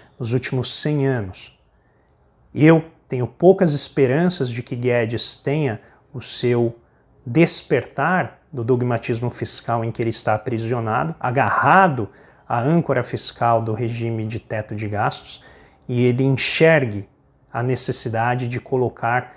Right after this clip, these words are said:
toda a sociedade dentro do orçamento e mudar a postura de pedir paciência para o povo que tem fome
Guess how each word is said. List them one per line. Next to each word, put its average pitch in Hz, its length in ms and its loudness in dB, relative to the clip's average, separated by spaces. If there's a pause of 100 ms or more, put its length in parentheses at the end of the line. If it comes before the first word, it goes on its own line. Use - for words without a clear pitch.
(300)
toda 165 200 4
a 135 40 2
sociedade 131 800 2
dentro 120 400 -4
do 131 120 -2
orçamento 135 840 0 (920)
e 123 260 0
mudar 156 760 4
a 135 80 -2
postura 135 560 2
de 123 120 -6
pedir 147 380 -2
paciência 147 640 2
para 123 200 -2
o 120 60 -2
povo 147 600 0 (340)
que - 120 -10
tem 127 220 -8
fome 147 720 2